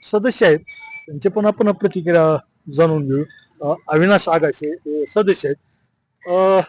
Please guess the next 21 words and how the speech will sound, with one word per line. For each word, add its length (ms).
तुम्ही 180
सदस्य 420
आहात 280
आणि 140
हे 100
दुसरे 300
सदस्य, 600
सदस्याचे 640
पती 260
सामाजिक 420
कार्यकर्ते 460
उपोषणाला 500
बसलेत, 320
त्यांच्या 240
मागण्या 360
तुम्ही 260
ऐकल्यात, 380
काय 180
वाटतं 180
त्या 160
मागण्याविषयी? 500